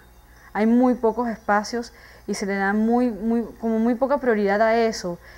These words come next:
y debería darle más prioridad a esas cosas porque hay gente que tiene muchísimo talento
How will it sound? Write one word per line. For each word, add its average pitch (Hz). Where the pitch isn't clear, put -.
y 214
debería 214
darle 208
más 208
prioridad 208
a 214
esas 214
cosas 226
porque 196
hay 208
gente 240
que 208
tiene 214
muchísimo 262
talento 220